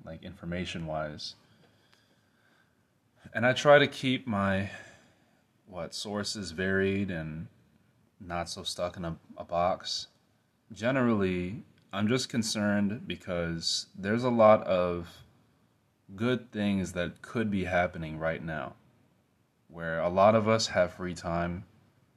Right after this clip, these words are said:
a lot of us are pretty smart, a lot of us have even sometimes some disposable income to turn into small business or what's, whatever.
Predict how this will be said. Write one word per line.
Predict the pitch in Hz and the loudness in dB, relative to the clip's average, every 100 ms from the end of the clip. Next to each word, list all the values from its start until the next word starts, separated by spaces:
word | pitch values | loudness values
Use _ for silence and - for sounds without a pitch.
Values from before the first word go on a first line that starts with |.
| _ _ _ _ _ - - | _ _ _ _ _ -20 -14
a | |
lot | 85 85 92 | -6 -2 0
of | 85 | 0
us | 90 - | -4 -4
are | 87 82 | -4 -4
pretty | 82 - 92 | -6 -10 -10
smart, | 90 - 78 80 80 - _ _ _ _ _ _ _ _ _ _ _ _ | -8 -10 -6 -6 -6 -10 _ _ _ _ _ _ _ _ _ _ _ _
a | 85 | -14
lot | 82 80 | -8 -8
of | 82 | -6
us | 87 87 - - - | -4 -2 -2 -4 -6
have | 92 87 90 85 - _ _ _ _ _ - | -2 0 0 -4 -14 _ _ _ _ _ -14
even | 104 107 107 | -8 -2 0
sometimes | - 110 110 104 101 104 | 0 -2 2 4 4 2
some | 98 | -4
disposable | 87 - 98 92 87 87 | -4 -6 -4 -4 -4 -4
income | 80 87 87 92 87 87 113 - | -4 -4 -4 -4 -2 -4 -8 -14
to | - 78 76 76 _ | -16 -12 -12 -14 _
turn | - 95 90 | -8 -4 -4
into | 85 90 | -4 -8
small | - 90 87 | -6 -2 0
business | 78 85 82 82 82 | -2 -4 -4 -8 -8
or | 82 | -10
what's, | 78 80 - - - | -10 -10 -12 -14 -16
whatever. | 85 82 82 82 82 | -8 -6 -6 -6 -8